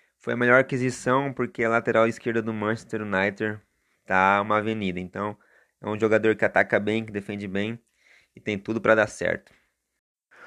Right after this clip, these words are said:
O jogo dos desesperados fica entre Sheffield United versus Fulham. Sim, as duas equipes que brigam ali pra não cair pra segunda divisão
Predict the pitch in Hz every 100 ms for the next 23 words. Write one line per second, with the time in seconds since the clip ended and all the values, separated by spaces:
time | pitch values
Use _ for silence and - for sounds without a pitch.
0 | - - _ _ _ - 127 170 151 123
1 | 175 175 151 170 190 175 165 - 156 160
2 | 160 151 - 156 156 151 147 - - 139
3 | 160 156 151 151 151 160 151 156 151 135
4 | 147 - 139 - 139 175 151 123 113 101
5 | 92 _ _ - _ - - 139 135 110
6 | 120 143 123 - - 113 - 135 139 123
7 | - _ _ _ - 120 107 139 139 127
8 | 123 120 117 120 143 151 120 113 139 139
9 | _ _ - 110 - 113 123 117 117 117
10 | 101 120 139